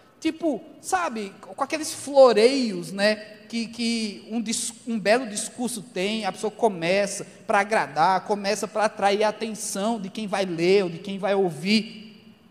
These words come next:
Ele já começa pegando pesado. É interessante que depois, a partir do capítulo dois,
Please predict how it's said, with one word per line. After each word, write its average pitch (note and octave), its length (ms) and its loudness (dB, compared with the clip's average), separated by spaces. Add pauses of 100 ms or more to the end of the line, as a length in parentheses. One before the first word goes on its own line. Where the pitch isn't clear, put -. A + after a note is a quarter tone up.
(100)
Ele B3+ 140 -2
já A3 120 -2
começa G#3 400 -10
pegando G3+ 300 -4
pesado. F#3+ 400 -2
É A3 60 0
interessante A#3 680 -2 (880)
que A#3+ 120 -14
depois, C#4 680 4
a A#3 60 2
partir A#3 260 -4
do C4+ 100 -8
capítulo B3 440 -4
dois, G#3 540 2